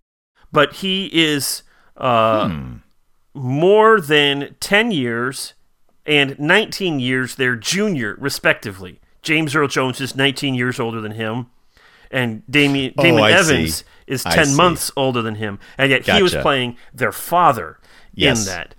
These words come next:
Speaker 1: which
Speaker 2: Yes.
Speaker 1: makes sense when you have the two different time frames going on there.
Speaker 2: Yes.
Speaker 1: But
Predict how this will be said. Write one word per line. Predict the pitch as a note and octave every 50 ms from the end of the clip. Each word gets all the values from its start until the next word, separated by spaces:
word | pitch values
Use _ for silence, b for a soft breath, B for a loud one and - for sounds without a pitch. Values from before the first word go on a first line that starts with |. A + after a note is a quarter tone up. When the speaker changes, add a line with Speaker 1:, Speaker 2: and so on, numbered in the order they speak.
| b b b
Speaker 1:
which | - E3 D3 -
Speaker 2:
Yes. | - D#2+ C#2 C2+ - - - - - _
Speaker 1:
makes | - C4 E4+ E4 - -
sense | - - F4 D4 G3+ D#3+ - -
when | - F3+ F3
you | E3+ D3+
have | D3 E3+ E3 D#3 C3
the | C#3
two | C3+ - F#3+
different | D#3+ D#3+ C#3 C#3 - -
time | D#3+ E3+ E3+ D#3+ C#3+ - _
frames | - - C#3 C3 B2+ B2 B2 A#2 - - -
going | C3+ C3+ A#2+ A2+ C#3
on | F#3+ G#3+ F#3 C3 A#2
there. | A2 G#2 G2+ G#2
Speaker 2:
Yes. | A#2+ A2+ G#2+ E2+ D2 - -
Speaker 1:
But | D#3+ D3+ - -